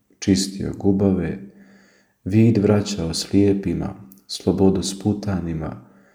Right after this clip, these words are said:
hranio gladne kruhom i riječju,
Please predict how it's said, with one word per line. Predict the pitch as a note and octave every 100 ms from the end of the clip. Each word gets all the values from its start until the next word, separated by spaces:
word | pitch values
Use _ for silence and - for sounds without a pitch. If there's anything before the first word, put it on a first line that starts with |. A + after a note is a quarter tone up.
| _ _ _ _ -
hranio | G#2 G#2 A2 A2 G#2+
gladne | G2+ G#2 A2 A2 G#2+ F2 D#2
kruhom | - F#2+ F#2+ F#2 D#2+
i | E2
riječju, | G2+ G2+ G2 G2+ -